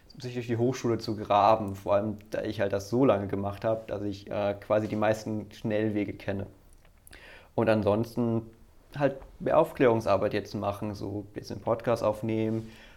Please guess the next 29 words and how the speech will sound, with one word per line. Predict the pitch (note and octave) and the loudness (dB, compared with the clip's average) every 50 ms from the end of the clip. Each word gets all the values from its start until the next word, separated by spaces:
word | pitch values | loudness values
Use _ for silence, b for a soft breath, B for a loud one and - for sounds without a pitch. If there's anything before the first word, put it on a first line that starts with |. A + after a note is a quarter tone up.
| B B | B B
ähm, | A2+ G#2 G#2+ A2 A2 A2 A2 A2 A2 A2 A2 A2 A2 - | 0 2 2 2 0 0 0 -2 -2 -2 -2 -4 -4 -2
die | G#2+ G#2+ | -4 2
Homepage | A2 A2+ A#2+ C3 B2 A#2+ A#2 A2 - - | 4 4 4 4 2 0 -2 -2 0 4
bald | A2+ A2 G#2 G#2 G#2+ A2 | 6 6 6 6 2 0
dann | G#2 G#2 | -2 -2
aufsetzen, | - G2 G#2 G#2 - - A2+ G#2+ G#2+ - - A2+ A2 G#2+ | 0 -2 -2 -2 -2 0 -2 -2 -2 -4 -6 -6 -6 -4
dort | G#2 G#2 G2 G#2+ A2+ A2 | -2 4 4 4 4 4
dann | A#2 A2 A2 | 0 -2 -2
halt | G#2 G2+ | -2 0
auch, | G#2+ G#2 G2 - - - | -2 -2 -2 -6 -8 -6
äh, | A2+ | -4
Leuten | G#2 G#2+ A2 A2 | -2 -2 -2 -2
die | B2 A#2 | -4 -4
Möglichkeit | A2 A#2 A#2 - G#2 - | -4 -4 -4 -4 -6 -4
geben, | - A2+ G#2 G#2+ G#2+ A2+ A2 | -4 -2 -2 -2 -2 -2 -4
Ressourcen | A2 - G2 - - G#2+ G#2+ G#2 - A#2 | -4 -6 -8 0 2 2 2 2 0 -6
zu | - - | -10 -4
finden, | - A2+ - - | -4 -4 -2 -2
wie | G#2 | -4
man | G2+ G#2 F#2+ | -4 -4 -4
sich | G2 F#2+ G2 | -4 -6 -4
helfen | A2 G#2+ B2 B2 - C3 A#2 | -2 -2 -2 -2 -4 -6 -8
kann | - - A#2+ A2 A2 A2 A2 A2 A2 B B B B B B B B _ | -6 -4 -2 -2 -2 -2 -2 -4 -6 B B B B B B B B _
und | A#2+ A2+ | -4 0
dann | A2+ G#2+ | 2 2
auch | G#2 G2+ - | 0 0 0
andere | G#2 G#2 A2+ A#2 A2 G#2+ G#2+ G#2+ G#2+ G#2+ | -2 0 0 0 -2 2 2 2 2 4
dann, | G#2+ G#2 G2+ G2+ G#2 G#2+ G#2+ - | 2 0 0 0 -2 -6 -8 -4
äh, | - G#2+ G2+ G2+ G2+ G2+ | -2 0 0 0 0 -2